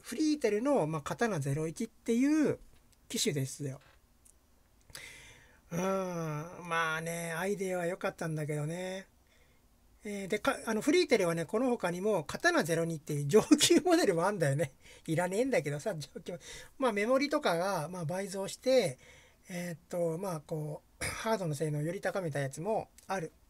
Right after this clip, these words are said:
あるけど、まあ、オーエスが、<laughs> こんなんだからね。はい。まあ、かつてはね、いろんなメーカーもWindowsモバイル出してて、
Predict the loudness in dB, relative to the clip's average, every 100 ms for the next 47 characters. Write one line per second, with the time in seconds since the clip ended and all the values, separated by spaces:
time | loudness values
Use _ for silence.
0 | _ 0 0 2 4 4 2 -16 -20 -20
1 | -20 -20 -16 -16 -10 -4 2 6 6 6
2 | 4 6 6 4 _ _ _ -2 0 4
3 | 2 2 2 2 0 -2 -2 -2 -4 -6
4 | _ _ -20 -20 -8 -4 -4 -6 _ -20
5 | -18 -14 -10 -4 -2 0 6 6 6 0
6 | 0 0 0 0 -2 -2 0 0 0 -4
7 | -2 0 2 2 2 -2 2 2 2 0
8 | -2 -2 -6 0 2 2 2 -2